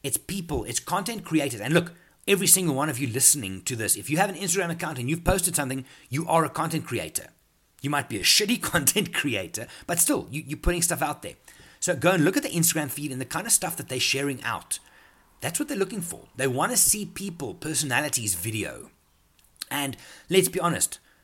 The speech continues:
if you go to the field, polar bears, Great Bear Rainforest,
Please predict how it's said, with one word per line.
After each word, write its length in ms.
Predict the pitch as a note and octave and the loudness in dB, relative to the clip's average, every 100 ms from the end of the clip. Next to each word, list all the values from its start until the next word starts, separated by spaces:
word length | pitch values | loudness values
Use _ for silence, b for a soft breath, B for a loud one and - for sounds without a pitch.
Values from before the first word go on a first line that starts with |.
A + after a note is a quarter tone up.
| b _ _ - | b _ _ -6
if 180 | D3+ - | -4 0
you 100 | F3+ | 4
go 120 | F3+ | 4
to 120 | E3+ | 4
the 80 | E3+ | 2
field, 380 | - F3 A2+ - _ _ _ | 2 2 2 -2 _ _ _
polar 220 | E3+ E3+ | 4 4
bears, 320 | A#2+ F2+ - - _ _ | 4 -2 -6 -10 _ _
Great 300 | C#3+ E3+ E3+ | -2 -2 -2
Bear 160 | D#3+ C3+ | -2 0
Rainforest, 800 | B2+ D#3 D3 A#2+ - - - | 0 0 -2 -6 -8 -10 -12